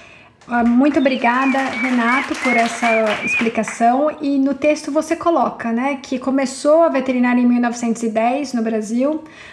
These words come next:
Na verdade, a veterinária começou, a primeira faculdade de medicina veterinária foi em Lyon, em mil e setecentos, e depois foi em Londres,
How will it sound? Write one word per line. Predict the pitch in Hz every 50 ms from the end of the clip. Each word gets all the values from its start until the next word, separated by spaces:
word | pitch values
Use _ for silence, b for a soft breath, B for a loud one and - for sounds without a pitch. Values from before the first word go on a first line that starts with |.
| B B
Na | 254 247
verdade, | 226 269 254 247 226 247 240 240 240 240 240 226 220 - 247 254 240 226 214
a | - 226 226
veterinária | 233 240 - - 233 247 240 240 240 247 247 247
começou, | - 254 240 240 226 226 - - - - 254 254 254 262 269 269 262 254 - - -
a | - 220
primeira | 220 - - - 247 233 240 285 311
faculdade | 302 285 262 269 - 233 220 226 226 226
de | 226 226
medicina | 226 220 214 - - 226 220
veterinária | 226 226 226 226 220 220 220 214 226
foi | 226 - 240 233
em | 240 233
Lyon, | 226 226 202 196 214 233 277 294
em | 277 247
mil | 240 240 247 247
e | 240
setecentos, | - - 226 214 - - - - - - - 294 349 339 - - - 320 - - - -
e | - 240
depois | - 247 247 254 247 247
foi | - - 247
em | 247 247 240
Londres, | 233 226 233 247 269 311 339 330 370 403 453 453 - - - -